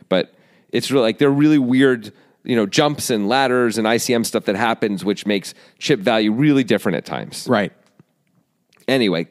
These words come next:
Speaker 1: so let's talk about the hand, though.
Speaker 2: Yeah.
Speaker 1: 'Cause,
Speaker 2: I
Speaker 1: wow,
Speaker 2: know.
Speaker 1: we're not talking about the hand.
Speaker 2: Whatever, little tangent. People
Speaker 1: Yeah.
Speaker 2: probably liked it.
Speaker 1: I don't know if
Speaker 2: Who
Speaker 1: they did or
Speaker 2: knows?
Speaker 1: not. I,
Speaker 2: Maybe
Speaker 1: I ho-, I hope they did.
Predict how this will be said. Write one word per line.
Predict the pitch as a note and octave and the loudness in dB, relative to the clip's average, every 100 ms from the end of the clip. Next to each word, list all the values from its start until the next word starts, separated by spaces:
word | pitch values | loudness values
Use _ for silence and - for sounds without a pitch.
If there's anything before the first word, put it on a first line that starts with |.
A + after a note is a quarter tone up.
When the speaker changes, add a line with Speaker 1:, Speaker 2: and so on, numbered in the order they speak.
| - | -14
Speaker 1:
so | - | -4
let's | G3+ | -2
talk | - A3+ | 2 0
about | G3 | 0
the | B2 | 0
hand, | E3+ G#2 | 2 2
though. | G#3 | 0
Speaker 2:
Yeah. | F3 - - - | 0 -2 -10 -6
Speaker 1:
'Cause, | |
Speaker 2:
I | A#2 | 0
Speaker 1:
wow, | D3+ B2+ | 2 2
Speaker 2:
know. | |
Speaker 1:
we're | G2+ | 2
not | C#3+ C#3 | 2 2
talking | C#3+ B2+ | 0 0
about | G2 | 0
the | - | 2
hand. | D#3+ | 2
Speaker 2:
Whatever, | G3+ F#3+ | 2 2
little | G3+ G#3+ | 0 0
tangent. | G3+ G#3 D#3+ A#2 | 0 0 0 0
People | G3 | 0
Speaker 1:
Yeah. | A3 | 2
Speaker 2:
probably | G3+ - A3 | 2 0 0
liked | A3+ - | -2 -2
it. | B2 - - | -6 -6 -2
Speaker 1:
I | E3 | 2
don't | A3 | 4
know | |
if | A#3 | 4
Speaker 2:
Who | G#3 | 2
Speaker 1:
they | - | 2
did | |
or | G3 | 2
Speaker 2:
knows? | |
Speaker 1:
not. | E3+ D#3 | 2 4
I, | C3 | 4
Speaker 2:
Maybe | G#3+ | 2
Speaker 1:
I | C#3 | 2
ho-, | D#3+ - | 2 2
I | D3+ | 2
hope | G#3 A4 | 2 2
they | A3+ | 0
did. | F#3 F#3 | 2 2